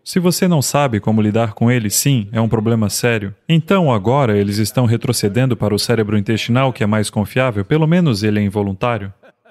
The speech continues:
Portanto, os micróbios intestinais se assemelham muito com o que está acontecendo na superfície do solo. E ele não tem somente o material que gera vida, ele também tem muitos, muitos remédios, em termos de,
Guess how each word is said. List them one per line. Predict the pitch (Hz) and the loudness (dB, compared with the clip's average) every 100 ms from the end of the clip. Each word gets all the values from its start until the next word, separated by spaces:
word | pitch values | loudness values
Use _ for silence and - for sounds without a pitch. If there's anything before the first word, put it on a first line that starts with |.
| _ _ _ _ _ _ | _ _ _ _ _ _
Portanto, | 180 127 175 165 147 143 135 - | 0 0 0 0 2 2 2 2
os | 165 | 0
micróbios | 175 170 196 190 131 117 | 0 0 2 2 2 0
intestinais | 117 135 - 110 117 127 104 | 0 -2 0 0 2 0 -2
se | 117 | -4
assemelham | - 120 127 120 | 0 0 2 0
muito | 110 139 147 - | 2 0 0 -2
com | 110 | -2
o | |
que | 107 | -2
está | - 123 | -4 -2
acontecendo | 113 113 113 - 127 117 | -2 -2 -2 -2 0 0
na | 104 | 0
superfície | 101 - 104 - 117 104 | -2 -2 -2 -2 -2 -2
do | 104 | -4
solo. | - 117 101 92 - _ | -2 -2 -2 -4 -12 _
E | 147 | 0
ele | 175 175 | 2 2
não | 165 151 | 2 2
tem | 175 175 | 0 0
somente | - 117 120 135 117 | 0 0 0 0 0
o | |
material | 110 117 110 117 120 | 0 0 0 2 0
que | - | -2
gera | 98 110 104 | -2 0 0
vida, | 98 135 113 92 _ _ _ | 0 -2 -2 -6 _ _ _
ele | 165 180 | 0 0
também | 190 180 143 160 147 | 2 2 2 2 0
tem | - 131 123 117 110 104 | 0 2 2 2 0 0
muitos, | 120 170 156 110 101 | 2 2 2 -2 0
muitos | 131 143 113 | 2 0 -2
remédios, | 101 110 123 123 95 90 - - | 0 2 2 0 -4 -12 -16 -8
em | 120 117 | -2 0
termos | 120 117 120 104 | 2 2 2 0
de, | 101 110 104 101 | -2 0 0 -2